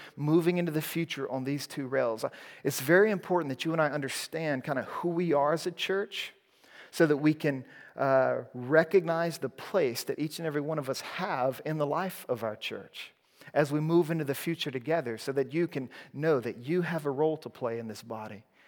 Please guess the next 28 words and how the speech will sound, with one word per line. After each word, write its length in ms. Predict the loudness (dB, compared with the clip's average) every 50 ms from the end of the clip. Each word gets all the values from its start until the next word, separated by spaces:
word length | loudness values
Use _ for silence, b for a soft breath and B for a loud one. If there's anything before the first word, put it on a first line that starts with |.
| B B B B
that 80 | -2 0
you 140 | 4 6 6
have 120 | 6 6
a 60 | 4
purpose 560 | -2 -4 -6 0 0 0 0 0 -4 -6 -6
to 120 | -8 -12 -12
play. 260 | -6 -2 -2 0 0
You 140 | 0 0 2
have 280 | 2 2 0 -2 -8
gifts, 420 | -2 0 2 2 0 -2 -8 -8 -8
skills, 460 | -8 -4 -2 0 2 2 0 -2 -4
and 160 | -8 -10 -8
passions 580 | -6 -2 -2 -2 -2 -2 -6 -10 -10 -10 -10 -12
to 80 | -12 -14
carry 440 | -10 -6 -4 -4 -2 -2 0 0 0
out. 220 | 0 -2 -4 -8 B B B B B B
You 200 | -2 -2 -2 -2
have 560 | -2 -2 -2 0 0 2 2 0 -2 -4 -8 B B B B -4
a 60 | -2
neighborhood 840 | -2 -2 0 2 4 4 4 2 0 -2 -2 0 -2 -2 -2 -4 -8 B B B B
to 220 | -8 -6 -6 -6 -6 -4
influence 760 | -2 0 0 -2 -4 -6 -4 -4 -2 -2 -2 -4 -4 -6 -4 -4
and 140 | -6 -6 -6
to 160 | -8 -8 -6 -6
affect 800 | -6 -6 -6 -8 -8 -6 -2 0 2 2 2 0 -2 -8 -18 -20 B B B
with 200 | B -6 -4 -2
the 80 | -2 -2
gospel. 720 | 0 0 0 0 -2 -8 -8 -8 -6 -6 -8 -8 -10